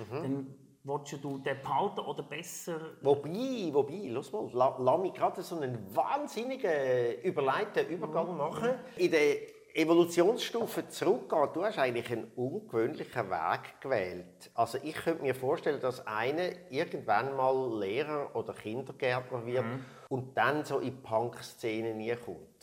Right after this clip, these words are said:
Speaker 1: Und bei dir ist es wirklich umgekehrt gewesen. Du bist relativ früh in die Punk-Szene
Speaker 2: Ja, also
Speaker 1: nie
Speaker 2: was
Speaker 1: gekommen.
Speaker 2: soll man denn zuerst Lehrer werden und dann in die Punk-Szene? Das war ja ganz
Speaker 1: Nein,
Speaker 2: so
Speaker 1: nein,
Speaker 2: einfach.
Speaker 1: weißt du, dass du zuerst, sagen wir mal, äh, so ein bisschen vom Biederen ausgehst und dann irgendwie ausbrichst ins Ungewöhnliche.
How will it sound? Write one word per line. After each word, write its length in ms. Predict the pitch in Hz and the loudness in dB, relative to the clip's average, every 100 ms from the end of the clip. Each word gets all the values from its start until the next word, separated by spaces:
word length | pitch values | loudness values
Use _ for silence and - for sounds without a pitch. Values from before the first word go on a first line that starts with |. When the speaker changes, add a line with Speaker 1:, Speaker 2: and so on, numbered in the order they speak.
| _ | _
Speaker 1:
Und 320 | 113 107 - | -10 -10 -12
bei 60 | 101 | -16
dir 360 | 98 147 226 - | -4 -2 -2 -4
ist 160 | 120 | -8
es 220 | 98 - | -10 -10
wirklich 440 | 104 117 - 180 - | -10 -8 -8 -8 -4
umgekehrt 640 | 113 131 175 - 165 170 | -2 -2 -4 -4 -4 -4
gewesen. 200 | - 220 | -8 -10
Du 80 | 220 | -8
bist 260 | - 110 - | -8 -8 0
relativ 500 | 117 127 127 117 - | 0 0 -4 -10 -6
früh 180 | 107 143 | 0 2
in 120 | - | 2
die 80 | 123 | -2
Punk-Szene 1000 | - 90 101 156 - - - 165 170 170 | -8 -6 -4 -6 -8 -8 -4 -2 0 0
Speaker 2:
Ja, 80 | |
also 120 | 107 175 | 0 0
Speaker 1:
nie 60 | |
Speaker 2:
was 0 | |
Speaker 1:
gekommen. 160 | 113 - | 2 4
Speaker 2:
soll 80 | 120 | 2
man 120 | 120 | 0
denn 100 | 113 | -4
zuerst 300 | 131 113 - | 0 -2 -2
Lehrer 340 | 117 143 170 | -4 -2 -2
werden 320 | 160 147 143 131 | 0 -2 -2 -4
und 180 | 120 | -4
dann 80 | 127 | -4
in 60 | 147 | -4
die 80 | 131 | -6
Punk-Szene? 520 | - 156 196 127 110 | -4 -4 -4 -6 -6
Das 20 | |
war 100 | 107 | -6
ja 60 | 110 | -2
ganz 140 | 190 | -2
Speaker 1:
Nein, 100 | 247 | 0
Speaker 2:
so 80 | 220 | 0
Speaker 1:
nein, 140 | - 151 | 2 4
Speaker 2:
einfach. 220 | 208 185 | 4 6
Speaker 1:
weißt 200 | 202 214 | 6 4
du, 40 | |
dass 180 | 202 190 | 0 0
du 120 | 190 175 | 0 0
zuerst, 640 | - 185 185 - - 135 | 2 4 4 0 -8 -6
sagen 240 | 165 170 | -6 -2
wir 80 | 147 | 2
mal, 280 | 147 156 135 | 4 4 4
äh, 120 | 147 139 | 0 0
so 160 | 160 | 0
ein 60 | 156 | -2
bisschen 300 | - - 143 | -4 -8 -4
vom 240 | 151 147 | -2 -2
Biederen 560 | 160 202 196 185 180 165 | -4 0 2 4 2 0
ausgehst 280 | 180 180 156 | 0 -2 -4
und 140 | 156 | -2
dann 160 | 151 156 | -2 0
irgendwie 280 | 175 151 | -2 -2
ausbrichst 840 | 139 180 - - 185 175 - - 151 | -4 -4 -6 -2 2 2 0 -6 -4
ins 220 | 151 - | -4 0
Ungewöhnliche. 880 | 160 214 185 185 120 98 98 - | 0 0 2 2 2 -2 -6 -8